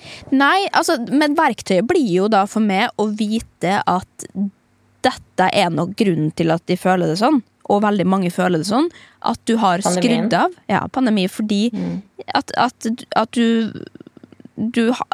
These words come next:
Speaker 1: du har ikke plass til å la, eh, humøret ditt gå opp og ned lenger. Du har bare skrudd av for å beskytte deg selv, rett og slett, mot verden. Og så kan det jo være selvfølgelig sammensatt. Det kan være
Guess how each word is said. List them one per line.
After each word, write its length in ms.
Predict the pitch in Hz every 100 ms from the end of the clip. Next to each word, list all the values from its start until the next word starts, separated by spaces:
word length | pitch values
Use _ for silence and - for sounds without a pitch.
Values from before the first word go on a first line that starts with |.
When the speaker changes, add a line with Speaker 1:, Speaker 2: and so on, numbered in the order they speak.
| 214
Speaker 1:
du 100 | 240
har 60 |
ikke 220 | 240 - 220
plass 340 | 190 - - -
til 300 | 180 180 180 - - - _ -
å 160 | - 196
la, 640 | 196 190 190 170 160 160 185 269 - - - _
eh, 180 | - 175
humøret 360 | 196 180 165 165
ditt 140 | 160
gå 120 | - 165
opp 160 | 165 165
og 60 |
ned 140 | 175 156
lenger. 200 | 151 185
Du 60 | 190
har 80 | 190
bare 200 | 190 180
skrudd 360 | - 180 175
av 100 | 143 -
for 120 | 165
å 40 |
beskytte 440 | 180 - - - 151
deg 100 | -
selv, 300 | 147 165 175
rett 140 | 175
og 40 | 180
slett, 200 | 165 -
mot 120 | 202
verden. 280 | 170 180 214
Og 40 |
så 100 | 202
kan 140 | 226 165
det 80 | 131
jo 40 |
være 200 | 269 214
selvfølgelig 380 | - 196 165 165
sammensatt. 500 | 208 170 147 - 170
Det 100 | 180
kan 160 | 190 170
være 340 | 196 208 185